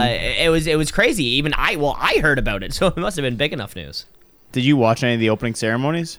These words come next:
Speaker 2: No, I don't know.
Speaker 1: It, it wasn't, I mean, it, it was okay. They had the one guy up there, he had set some ground rules, like, number one rule, Qatar games, have fun.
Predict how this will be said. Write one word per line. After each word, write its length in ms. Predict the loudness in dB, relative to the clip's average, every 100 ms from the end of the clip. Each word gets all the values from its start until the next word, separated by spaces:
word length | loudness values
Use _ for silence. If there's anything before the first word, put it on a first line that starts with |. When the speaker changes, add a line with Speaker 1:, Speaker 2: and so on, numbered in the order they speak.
| -16
Speaker 2:
No, 680 | -10 -4 0 2 4 2 2 -4 -20 -20 _ -16 -8
I 60 |
don't 320 | -6 -6 -8 -10
know. 300 | -8 -6 -8 _ _ _ _ _ _ -6
Speaker 1:
It, 240 | -2 -2
it 120 | 0 0
wasn't, 300 | 0 -2 -4
I 80 | -4
mean, 340 | -2 -2 -4 -12 _ _ -20 _ _ -20 -20 -20 -20 -10
it, 260 | -2 -2 -2
it 100 | 0
was 140 | 2 4
okay. 280 | 2 4 4
They 100 | 4
had 160 | 2 0 -10 -8 0
the 180 | 2
one 240 | 2 0 2
guy 180 | 2 4
up 140 | 2
there, 240 | 2 2 2
he 300 | 0 -4 -6 -6
had 320 | -6 -4 -6
set 200 | -8 -8
some 120 | -8 -8
ground 420 | -2 2 2 2
rules, 240 | 2 2
like, 260 | 0 -4 -6 -20 -20 -20 -20 -20 _ _ -20 _ -4
number 220 | 2 4
one 160 | 6
rule, 360 | 6 6 6 4 -2 -10 -16 -20 -20 -20 _ _ _ -20
Qatar 400 | -12 0 2 4
games, 500 | 4 2 2 0 -6 -12 -16 -20 _ _ -20 -20 -18 -4
have 240 | 0 0
fun. 320 | 0 -4 -6